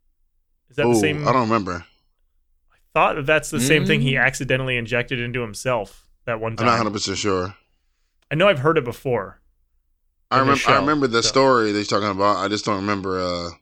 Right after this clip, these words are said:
Speaker 2: exactly what the chemical was.
Speaker 1: Yeah, I, I, I'm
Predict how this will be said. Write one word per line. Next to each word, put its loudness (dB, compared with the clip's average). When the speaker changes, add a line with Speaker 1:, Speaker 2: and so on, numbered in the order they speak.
Speaker 2:
exactly -2
what -8
the -8
chemical -10
was. -14
Speaker 1:
Yeah, -10
I, -2
I, 0
I'm -18